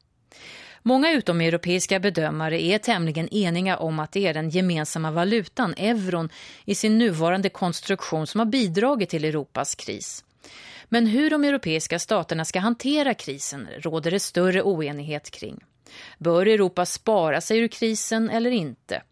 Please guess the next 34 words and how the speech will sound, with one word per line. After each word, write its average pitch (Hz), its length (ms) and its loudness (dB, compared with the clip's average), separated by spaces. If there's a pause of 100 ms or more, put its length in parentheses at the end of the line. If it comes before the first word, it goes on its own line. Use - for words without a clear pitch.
(400)
Finansmannen 185 680 0
George 190 200 0
Soros 262 440 2
sällade 165 400 0
sig 165 180 0
häromdagen 165 600 0
till 185 140 -2
de 160 140 0
som 165 200 -4
varnar 190 580 2
för 165 160 -4
att 160 120 -4
Europa 165 380 -2
kan 151 160 -6
fastna 175 460 -4
i 156 40 -4
en 160 120 -2
långvarig 196 680 2
recession 190 640 -2 (160)
om 254 400 2
nedskärningarna 160 760 0
blir 160 120 -4
för 220 320 0
stora. - 520 -8 (1080)
I 294 120 2
krisens 202 520 -2
spår 117 340 -2
med 143 260 -6
omfattande 185 680 0
sparpaket, 175 840 0
sänkta 196 460 0
löner 180 440 2
och 175 80 -2
pensioner 170 640 -2